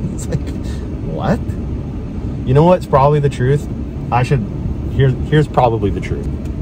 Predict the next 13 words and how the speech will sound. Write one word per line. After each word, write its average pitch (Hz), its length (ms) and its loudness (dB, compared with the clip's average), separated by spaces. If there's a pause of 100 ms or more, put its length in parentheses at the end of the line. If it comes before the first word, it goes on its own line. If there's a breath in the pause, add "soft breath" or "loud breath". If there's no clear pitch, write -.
Let's 127 200 2
dissect 113 480 0
the - 80 -8
truth. - 360 -8 (300)
How 120 100 0
much 147 200 4
you 147 60 2
wanna 147 180 2
bet 113 340 0 (1300 loud breath)
a 107 80 0
bunch 104 400 0
of 110 80 2
people 95 500 -2